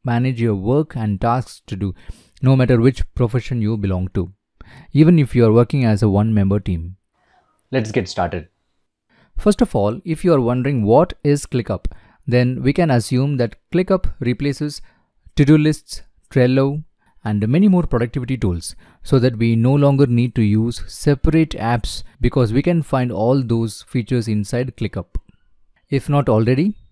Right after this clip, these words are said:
jump in and create your free account today using the links provided in the video description below. Number one, templates. ClickUp offers a variety of folder or list templates to choose from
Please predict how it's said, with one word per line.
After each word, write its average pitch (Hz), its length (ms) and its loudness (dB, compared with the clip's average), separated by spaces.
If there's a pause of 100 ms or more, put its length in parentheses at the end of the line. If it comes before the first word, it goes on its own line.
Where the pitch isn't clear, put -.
(120)
jump 185 280 2
in 123 180 2
and 113 180 -2
create 156 300 -2
your 127 100 2
free 170 220 0
account 127 320 0
today 113 220 -2
using 117 380 -4
the 107 60 0
links 117 260 -4
provided 104 500 -2
in 123 180 -4
the 104 100 -2
video 113 240 -4
description 113 560 -8
below. 92 240 -8 (480)
Number 160 220 4
one, 104 260 2 (220)
templates. 147 540 -2 (500)
ClickUp 208 300 2
offers 156 420 2
a 120 80 2
variety 139 400 0
of 123 160 4
folder 123 400 2
or 120 140 2
list 120 260 -2
templates 120 480 -2
to 117 140 -2
choose 139 240 -2
from 120 420 -2